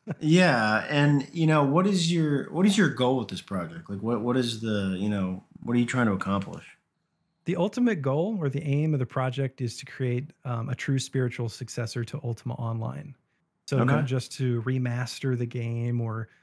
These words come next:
Speaker 1: recreate it one-to-one, but to continue the story from where it really didn't start. Um, like, the original Ultima games, they all had very in-depth storylines and characters. Um, Ultima Online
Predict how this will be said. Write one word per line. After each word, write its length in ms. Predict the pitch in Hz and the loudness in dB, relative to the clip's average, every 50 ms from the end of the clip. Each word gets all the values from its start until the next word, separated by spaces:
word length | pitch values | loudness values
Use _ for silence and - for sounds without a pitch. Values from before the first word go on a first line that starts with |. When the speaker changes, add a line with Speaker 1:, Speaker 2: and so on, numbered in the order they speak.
| _ _ _ _ - | _ _ _ _ -6
Speaker 1:
recreate 640 | 120 123 131 123 - - 131 127 123 117 120 117 120 | -2 -2 -2 -2 -4 -4 -2 -2 0 0 0 0 0
it 160 | 117 - - | -2 -4 -4
one-to-one, 760 | 120 117 117 110 - - 117 113 113 113 113 113 113 113 117 | -4 -6 -6 -6 -6 -8 -6 -4 -4 -2 -2 -2 -2 -4 -4
but 220 | 143 - 123 - - | -4 -4 -6 -4 -4
to 80 | - | -4
continue 460 | 131 - 143 139 - 160 160 151 147 139 | -2 0 0 0 2 2 2 2 2 0
the 100 | 131 117 | 0 -2
story 640 | - - - 143 139 135 123 113 110 113 131 147 165 - | -4 -4 -4 -2 -2 -2 -2 -4 -4 -6 -6 -8 -10 -14
from 380 | - - - 131 123 120 120 120 | -16 -10 -6 -4 -4 -2 -2 0
where 220 | 135 143 147 143 | 0 2 2 2
it 140 | 139 127 - 160 | 0 0 -2 -2
really 220 | 143 175 170 156 | 0 2 2 4
didn't 240 | 143 143 139 127 127 | 2 2 0 0 -2
start. 560 | 123 - - - - 147 131 107 104 - - _ _ _ _ _ _ - | -4 -6 -10 -10 -8 -6 -6 -6 -6 -8 -12 _ _ _ _ _ _ -16
Um, 360 | 123 120 120 117 131 151 165 156 | -14 -14 -12 -12 -12 -12 -8 -6
like, 180 | 131 127 - - | -6 -6 -4 -2
the 120 | 156 147 | -2 0
original 600 | 143 156 196 185 196 190 170 147 143 139 131 139 - | 2 2 0 0 0 -2 0 0 0 0 -2 -4 -2
Ultima 340 | 143 147 143 - - 131 123 | -2 -4 -2 -2 -4 -4 -2
games, 300 | 117 127 120 117 113 - | -2 -2 -4 -4 -4 -4
they 100 | - 127 | -4 -2
all 100 | 131 135 | -2 -2
had 180 | 120 131 127 117 | -2 -2 -4 -2
very 300 | 120 127 123 120 120 160 | -2 -4 -2 -2 -4 -4
in-depth 300 | 131 127 127 127 123 - | -4 -4 -4 -6 -8 -10
storylines 840 | - - 139 127 127 127 131 135 143 143 143 143 143 139 - - _ _ _ _ _ _ _ - | -10 -8 -4 -4 -2 -2 -2 -2 -2 -2 -2 -2 -4 -6 -10 -16 _ _ _ _ _ _ _ -6
and 100 | 143 123 | -6 -6
characters. 800 | 113 - 135 135 147 151 147 - 175 175 175 175 165 - - - _ _ _ _ _ _ _ _ _ _ _ _ _ - | -2 -2 0 0 0 -2 -4 -6 -6 -4 -4 -4 -6 -8 -12 -20 _ _ _ _ _ _ _ _ _ _ _ _ _ -10
Um, 220 | 139 135 123 127 - | -8 -6 -6 -6 -6
Ultima 280 | 160 175 165 - - 170 | -6 -6 -6 -6 -8 -8
Online 600 | 175 170 175 170 165 156 156 151 151 175 185 | -6 -4 -2 -2 0 0 0 0 -2 -4 -6